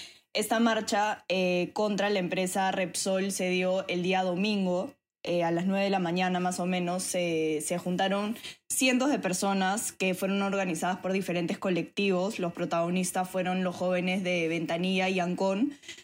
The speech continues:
Sin embargo, muchísimos otros jóvenes se, se acercaron desde distritos como Villa María del Triunfo, San Juan del Lurigancho, entre otros, a marchar también, eh, contra la empresa Repsol, ¿no?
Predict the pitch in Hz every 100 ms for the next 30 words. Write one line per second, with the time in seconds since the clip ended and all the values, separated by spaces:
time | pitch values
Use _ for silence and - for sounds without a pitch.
0 | _ - 196 196 208 220 226 190 - 247
1 | 233 220 202 190 196 202 196 196 190 196
2 | 208 185 175 160 185 175 170 165 190 185
3 | 196 196 165 175 180 180 190 180 180 175
4 | 165 165 180 165 196 190 185 185 185 165
5 | 175 175 190 180 170 175 170 180 170 170
6 | 170 233 262 - _ _ _ - - 190
7 | 190 190 190 202 190 202 196 196 190 190
8 | 175 - _ 185 180 175 165 156 156 170
9 | 156 165 160 175 170 180 165 - - 165
10 | 147 151 165